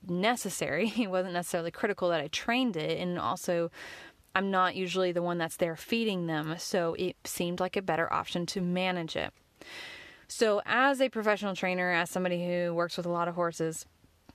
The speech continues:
and as somebody who comes in and does consults for people who are having problems and problem behavior showing up in their horses, um, it's often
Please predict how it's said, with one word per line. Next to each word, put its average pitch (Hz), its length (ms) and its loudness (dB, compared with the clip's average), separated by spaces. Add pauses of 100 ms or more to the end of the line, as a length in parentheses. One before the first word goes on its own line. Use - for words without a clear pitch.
(100)
and 185 260 2
as 180 160 -4
somebody 180 380 0
who 180 180 -2
comes 180 320 -2
in 185 220 2
and 175 100 -2
does 175 180 0
consults 180 600 -2
for 190 100 -4
people 180 360 -4
who 180 120 0
are 175 120 0
having 220 460 2
problems 190 540 -2 (580)
and 190 120 -2
problem 185 260 0
behavior 185 320 -2
showing 180 320 -2
up 170 140 -2
in 170 80 -2
their 170 80 -2
horses, 170 580 -4 (380)
um, 175 400 -2 (420)
it's 220 160 0
often 226 600 0